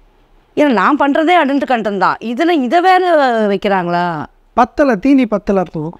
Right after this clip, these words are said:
Speaker 1: அது எனக்கு தெரியல. அது பார்க்குறவங்களுக்கு பத்தலைன்னா நான் என்ன பண்ண
Speaker 2: அதுதான்,
Speaker 1: முடியும்?
Speaker 2: தீனி பத்தல.
Speaker 1: ஆமா. அப்போ நான் என்ன பண்ணேன், அன்னைக்கு மார்னிங் செவன் ஓ கிளாக் எழுந்துச்சு, ப்ரெஸ் மீட் மொட்டை மாடியில ஆர்கனைஸ் பண்ணி,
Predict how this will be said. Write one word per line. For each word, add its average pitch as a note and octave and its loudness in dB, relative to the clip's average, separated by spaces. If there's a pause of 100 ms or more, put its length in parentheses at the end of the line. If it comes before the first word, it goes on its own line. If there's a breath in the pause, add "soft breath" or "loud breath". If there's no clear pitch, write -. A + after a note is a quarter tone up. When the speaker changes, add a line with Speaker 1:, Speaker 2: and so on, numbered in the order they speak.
(220 soft breath)
Speaker 1:
அது D#3+ -2
எனக்கு F3 -2
தெரியல. F3 2
அது E3+ -4
பார்க்குறவங்களுக்கு G3+ 0
பத்தலைன்னா F3 -2
நான் E3 -4
என்ன D#3+ -4
பண்ண D#3 -2
Speaker 2:
அதுதான், G3+ 0
Speaker 1:
முடியும்? C#3 -8
Speaker 2:
தீனி A3 0
பத்தல. E3+ -6 (340)
Speaker 1:
ஆமா. C3 -6 (460)
அப்போ D4+ 2
நான் B3+ 2
என்ன A#3 0
பண்ணேன், C#4+ 0
அன்னைக்கு A3 -2
மார்னிங் A#3 0
செவன் G#3+ -2
ஓ A#3 -2
கிளாக் A3+ 0
எழுந்துச்சு, F#3+ -4
ப்ரெஸ் G3 -4
மீட் A3 0 (160)
மொட்டை D#3+ -2
மாடியில E3 -2
ஆர்கனைஸ் D3+ -4
பண்ணி, D#3+ -4